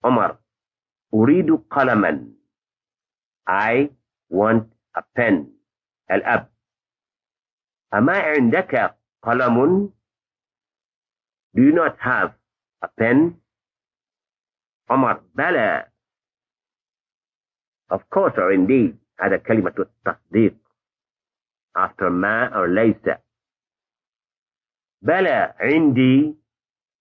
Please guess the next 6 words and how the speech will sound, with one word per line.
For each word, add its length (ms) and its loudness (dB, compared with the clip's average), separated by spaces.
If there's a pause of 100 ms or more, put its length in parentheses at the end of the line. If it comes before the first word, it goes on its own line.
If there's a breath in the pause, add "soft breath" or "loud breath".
قلم 480 2
أزرق. 560 -4 (1900)
Of 60 -20 (100)
course, 400 0 (1400)
I 140 -2
have 520 -4